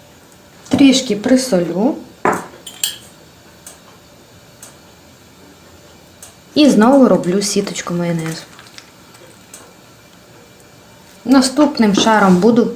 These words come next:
брати моркву. Також натираю на велику терку. І викладаю моркву.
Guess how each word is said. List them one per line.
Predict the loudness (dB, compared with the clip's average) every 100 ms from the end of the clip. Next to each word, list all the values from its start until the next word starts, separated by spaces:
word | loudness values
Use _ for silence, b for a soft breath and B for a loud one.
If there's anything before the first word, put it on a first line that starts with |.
| -8
брати | -6 -2 -2 -2 -4 -6 -6
моркву. | 0 2 0 -4 -4 -4 -6 -6
Також | -2 0 0 2
натираю | 0 0 0 0
на | 0
велику | -2 -4 -6
терку. | -8 -8 -12 -14 -12 -10 -10 -10 -10 -12 -10 -10 -10 -10 -14 -14 -12 -14 -14 -2
І | 0
викладаю | 2 0 -4 -2 -2 0
моркву. | 0 -2 -8 -16